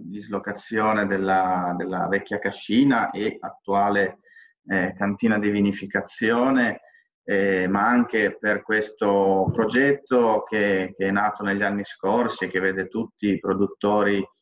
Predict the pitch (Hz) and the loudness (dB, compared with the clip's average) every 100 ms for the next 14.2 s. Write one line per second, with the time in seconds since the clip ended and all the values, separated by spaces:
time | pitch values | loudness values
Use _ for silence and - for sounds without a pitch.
0 | _ _ - 95 92 87 82 80 78 - | _ _ -4 0 2 2 2 0 -2 -2
1 | 107 104 123 127 113 104 - 101 98 92 | -2 2 2 2 0 -6 -10 -6 -6 -6
2 | - 98 - 104 104 98 - 98 117 123 | -6 -6 -2 0 0 -2 -2 0 2 4
3 | 101 98 101 104 104 101 - 107 98 92 | 2 2 0 0 0 -2 -4 -2 -2 0
4 | 101 98 92 - - 92 85 - - - | 0 0 -2 -4 -6 -4 -6 -8 -12 -16
5 | _ - - - - - 101 104 101 104 | _ -12 -10 -4 -4 -2 0 0 0 -4
6 | 101 101 101 98 87 110 110 110 113 117 | -4 -4 -2 -2 0 0 0 0 -2 0
7 | 113 120 113 113 110 - - 101 - 101 | 0 0 2 2 2 -2 -4 -8 -6 -4
8 | 101 98 _ - - _ - 104 98 95 | -2 -4 _ -20 -20 _ -2 0 2 2
9 | 95 95 92 92 92 - - 101 113 107 | 0 -2 -2 -4 -6 -10 -6 -4 0 2
10 | 104 92 90 - - _ _ _ _ _ | 2 0 -2 -8 -20 _ _ _ _ _
11 | - 139 139 151 127 117 113 117 113 113 | -2 2 2 2 2 2 2 0 2 -2
12 | - - 113 113 113 113 110 117 123 107 | -2 -2 0 2 0 0 0 4 4 4
13 | 92 - 95 110 107 101 98 110 113 117 | 0 -2 0 0 2 0 -2 0 2 4
14 | 120 | 4